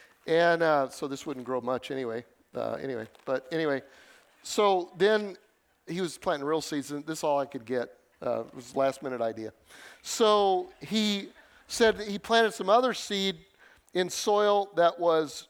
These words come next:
really pretty good, but it was real, uh, shallow. So what happened was the seeds grew real quickly and shot up, but sun came, other stuff, rain, wiped it out. Didn't take root. Planted some other seed in some soil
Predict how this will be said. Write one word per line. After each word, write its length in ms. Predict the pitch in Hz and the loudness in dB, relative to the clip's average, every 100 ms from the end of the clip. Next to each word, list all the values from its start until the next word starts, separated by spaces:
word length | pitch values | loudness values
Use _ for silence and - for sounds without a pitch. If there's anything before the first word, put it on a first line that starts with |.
| _ | _
really 240 | 196 359 | -2 0
pretty 240 | - 190 170 | 0 -4 0
good, 320 | 185 202 123 - _ _ | 2 2 0 -6 _ _
but 60 | 170 | -4
it 40 | |
was 140 | 165 160 | -4 0
real, 340 | 185 175 160 - - | 0 0 -4 -12 -2
uh, 360 | 143 131 117 110 - _ _ - | 2 2 2 -4 -14 _ _ -16
shallow. 500 | - 156 135 - - _ _ _ - | -2 2 2 -2 -14 _ _ _ -16
So 140 | - | -4
what 120 | 185 170 | 0 4
happened 460 | 196 208 208 165 | 6 4 2 -4
was 520 | 147 139 139 131 - - _ _ | 2 2 2 -2 -14 -18 _ _
the 220 | - 143 135 | -6 -6 -6
seeds 420 | - - 190 139 | -14 -10 -10 -10
grew 500 | 131 170 180 165 151 - | -6 -2 0 -2 -6 -8
real 160 | 160 160 | -6 -4
quickly 420 | - 240 - 156 | -2 -2 -2 -8
and 80 | 151 | -6
shot 320 | - 160 156 | 0 2 4
up, 200 | 180 180 | 2 0
but 120 | 151 | -12
sun 300 | - 160 151 | -4 -4 -4
came, 380 | 156 147 143 143 _ - | -4 -2 -4 -8 _ -6
other 180 | 151 139 | -4 -4
stuff, 360 | - 139 - | -4 -4 -4
rain, 360 | 143 135 131 127 _ - | -6 -4 -6 -12 _ -4
wiped 240 | 127 123 | -4 -4
it 80 | 120 | -6
out. 260 | 110 - - | -6 -8 -10
Didn't 220 | 139 131 _ _ - | -12 -14 _ _ -10
take 220 | 147 - | -8 -6
root. 200 | 139 123 - - - _ | -8 -8 -16 -20 -20 _
Planted 300 | - 220 214 | 2 4 4
some 160 | - 190 | 0 4
other 260 | 226 269 | 4 2
seed 480 | 220 - 185 180 156 _ - - - | -4 -4 -4 -4 -6 _ -20 -20 -6
in 200 | 180 185 | -4 -2
some 200 | - 170 | -6 -8
soil 480 | - 190 185 185 | -2 2 4 4